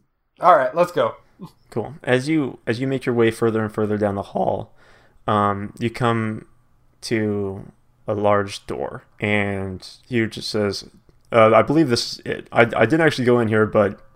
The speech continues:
Speaker 2: it definitely gave off a trophy room sort of vibe. If you're, are, are you feeling that?"
Speaker 1: Uh, trophy senses.
Speaker 2: It,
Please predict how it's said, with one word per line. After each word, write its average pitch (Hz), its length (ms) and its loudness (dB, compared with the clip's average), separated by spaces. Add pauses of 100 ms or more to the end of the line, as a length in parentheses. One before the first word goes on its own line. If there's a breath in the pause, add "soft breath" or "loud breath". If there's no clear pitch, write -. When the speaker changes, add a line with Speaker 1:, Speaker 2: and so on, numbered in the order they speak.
(280)
Speaker 2:
it 110 220 -4
definitely 139 300 4
gave 120 220 4
off 117 220 8
a 110 60 -6
trophy 120 320 2
room 110 240 0
sort 110 220 -2
of 104 80 -4
vibe. 98 460 -4 (220)
If - 140 -12
you're, - 80 -8 (140)
are, 104 100 -4 (120)
are 104 100 -2
you 98 40 -4
feeling 117 280 -4
that?" 131 220 -4 (1800 loud breath)
Speaker 1:
Uh, 147 500 2
trophy 185 600 -2
senses. 151 960 -4
Speaker 2:
It, - 140 -14